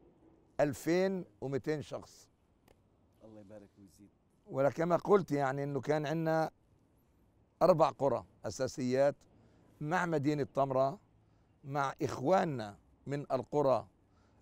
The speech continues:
Speaker 1: المهجرة، وأنا بقول إخواننا، أهلنا،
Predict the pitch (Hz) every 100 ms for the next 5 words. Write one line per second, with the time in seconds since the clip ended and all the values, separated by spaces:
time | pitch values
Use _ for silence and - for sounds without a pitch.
0 | _ 135 135 135 127 160 120 120 98 85
1 | _ - 117 120 120 131 131 117 113 139
2 | 147 120 104 92 _ _ _ _ _ -
3 | 165 175 143 117